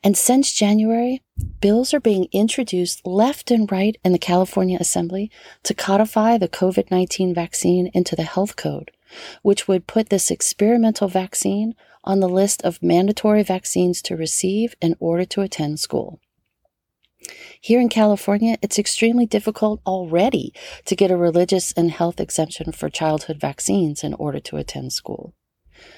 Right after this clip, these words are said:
Some of these bills are also pushing to allow children to get the vaccine without parental permission, consent, or even knowledge. Hence, the government mandates and public shaming to get the jab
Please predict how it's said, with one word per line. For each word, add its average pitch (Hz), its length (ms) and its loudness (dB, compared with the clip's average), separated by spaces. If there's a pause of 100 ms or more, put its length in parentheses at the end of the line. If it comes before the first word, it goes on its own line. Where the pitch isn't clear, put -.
(160)
Some 311 260 4
of 339 60 6
these 302 180 2
bills 233 400 4
are 202 140 2
also 214 340 0
pushing 220 420 2
to 214 120 0
allow 190 240 0
children 214 480 0
to 185 100 -2
get - 220 0
the 214 80 0
vaccine 196 560 -2
without 180 340 -2
parental 185 440 0
permission, 196 680 0
consent, 214 640 0 (140)
or 208 200 0
even 208 440 0
knowledge. 170 640 -4 (1040)
Hence, 277 500 2 (400)
the 180 100 -2
government 269 460 4
mandates 247 720 2
and 165 180 2
public - 380 0
shaming 180 500 2
to 175 100 -2
get 165 260 -2
the 233 80 -4
jab 220 500 0